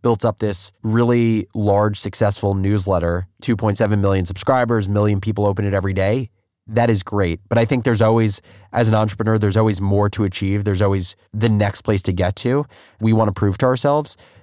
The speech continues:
that we are able to extend this brand beyond the newsletter. How will we know when we've done it?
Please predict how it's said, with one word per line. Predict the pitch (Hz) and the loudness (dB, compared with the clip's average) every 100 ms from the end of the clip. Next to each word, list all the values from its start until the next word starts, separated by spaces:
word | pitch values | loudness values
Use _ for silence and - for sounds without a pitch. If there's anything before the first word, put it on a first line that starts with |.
| - | 0
that | 123 | 2
we | 120 120 | 4 4
are | 123 | 4
able | 104 113 113 | 2 2 0
to | - | -2
extend | 107 - - 107 104 104 | -4 -4 -2 0 2 2
this | 95 | 0
brand | - 92 92 113 | 0 0 2 0
beyond | 104 101 92 | 2 2 2
the | |
newsletter. | 90 85 85 71 62 - - - _ - | 0 -2 -2 -4 -4 -8 -14 -20 _ -2
How | 127 | 2
will | 131 135 | 4 2
we | 123 | 2
know | 110 110 | 2 2
when | 107 | 2
we've | 104 87 | 0 -2
done | 92 87 | 0 0
it? | 117 | 0